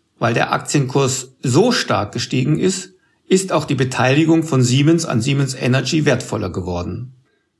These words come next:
Der Konzern hält noch rund ein Drittel an dem Unternehmen. Dieses Paket musste Siemens im Geschäftsjahr zweitausendeinundzwanzig, zweitausendzweiundzwanzig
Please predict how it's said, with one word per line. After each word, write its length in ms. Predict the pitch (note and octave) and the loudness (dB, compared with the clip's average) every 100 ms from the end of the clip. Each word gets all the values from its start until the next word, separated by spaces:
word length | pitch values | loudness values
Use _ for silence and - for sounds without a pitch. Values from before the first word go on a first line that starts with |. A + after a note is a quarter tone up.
| _ - | _ -4
Der 160 | C3+ B2+ | -2 0
Konzern 540 | C#3 B2+ - C#3+ D3 | -2 -2 0 2 4
hält 400 | C#3+ C#3 C#3+ C#3+ | 4 4 2 0
noch 340 | C#3+ B2+ - | 0 -2 -6
rund 480 | - - D3 D3+ F#3+ | -8 -6 2 4 4
ein 240 | E3 C#3+ B2+ | 2 0 2
Drittel 380 | F3 F3 A#2+ | 2 2 2
an 160 | G#2 G2 | 0 -2
dem 160 | G2 G#2+ | -4 -4
Unternehmen. 800 | G#2 G#2 G2 F2+ F#2+ F#3+ - _ _ _ _ _ _ _ _ - | -6 -4 -4 -6 -6 -8 -12 _ _ _ _ _ _ _ _ 0
Dieses 400 | D3 F#3+ G#3+ - | 2 4 0 -2
Paket 540 | G#2 - C3+ F3 E3+ | -4 0 2 2 2
musste 280 | C3 B2+ B2+ | -2 0 0
Siemens 520 | G#2 C3 E3+ E3+ D#3 | 2 4 4 4 2
im 140 | - A#2 | 0 -2
Geschäftsjahr 760 | B2 C3+ D3 - - D#3+ D3+ | 0 0 0 -4 -4 0 0
zweitausendeinundzwanzig, 1300 | D3+ A#2+ A#2+ C3 A#2+ - A#2 D3 D#3 D#3+ D#3+ D#3+ D#3+ | 0 -2 0 -2 0 0 0 2 0 0 -2 0 -4
zweitausendzweiundzwanzig 1500 | - B2+ C3 G#2 G#2 - G2+ G#2 A#2 B2 C3+ C3 C3 D3 - | -2 -4 -4 -4 -4 -4 -4 -2 -2 -2 -2 -2 0 -2 -4